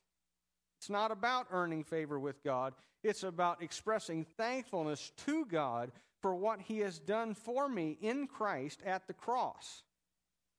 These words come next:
That with his blood shed for me at the cross, he purchases salvation for me, and that I place my trust in the blood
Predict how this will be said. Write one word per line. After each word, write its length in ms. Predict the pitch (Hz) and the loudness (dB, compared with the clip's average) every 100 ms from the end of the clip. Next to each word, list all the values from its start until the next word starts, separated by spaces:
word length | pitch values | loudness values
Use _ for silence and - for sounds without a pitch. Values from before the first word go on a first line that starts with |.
| _ _ _ _ _ _ _ _ - | _ _ _ _ _ _ _ _ 0
That 200 | 196 190 | 2 2
with 300 | 180 247 254 | 0 0 0
his 240 | 262 220 | -4 -4
blood 480 | 202 208 247 196 185 | -4 0 2 0 -2
shed 340 | - 220 226 | -4 -2 -2
for 160 | 202 208 | -2 -4
me 240 | 202 202 | -2 -2
at 300 | 196 196 190 | -2 -2 -2
the 80 | 165 | -6
cross, 720 | - - 254 254 156 147 - - | -10 -2 0 2 0 -2 -4 -6
he 140 | 220 | -6
purchases 720 | - - 262 233 196 180 170 | -6 -4 -4 -4 -8 -6 -6
salvation 840 | - 185 170 180 208 220 175 143 | -2 -2 -2 -2 -4 -4 -4 -4
for 340 | 143 220 240 254 | -6 -4 -2 -2
me, 300 | 170 113 113 - _ - | -2 -6 -10 -16 _ -4
and 140 | 170 | -2
that 100 | 175 | -2
I 220 | 180 196 226 | 0 0 0
place 460 | - 214 196 - | -2 -2 0 -2
my 260 | 175 160 147 | -2 -2 -2
trust 580 | - - 262 190 - - | -4 -2 2 0 -2 -4
in 200 | 180 165 | -2 -2
the 100 | 147 | -4
blood 420 | 143 185 220 | -2 0 0